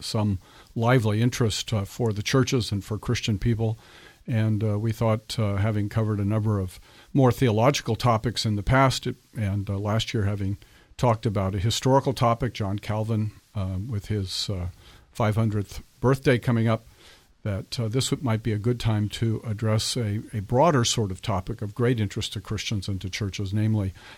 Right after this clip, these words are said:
how does Christianity, how do individual Christians, and how do churches,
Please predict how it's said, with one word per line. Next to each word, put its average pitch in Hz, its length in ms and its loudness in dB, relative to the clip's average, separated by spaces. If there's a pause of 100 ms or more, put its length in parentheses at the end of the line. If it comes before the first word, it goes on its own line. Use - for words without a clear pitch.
how 147 180 4
does 117 280 2
Christianity, 110 720 0
how 104 180 0
do 104 160 -4 (140)
individual 107 500 0
Christians, 107 560 0
and 98 120 -2
how 113 120 0
do 98 100 -4
churches, 117 600 0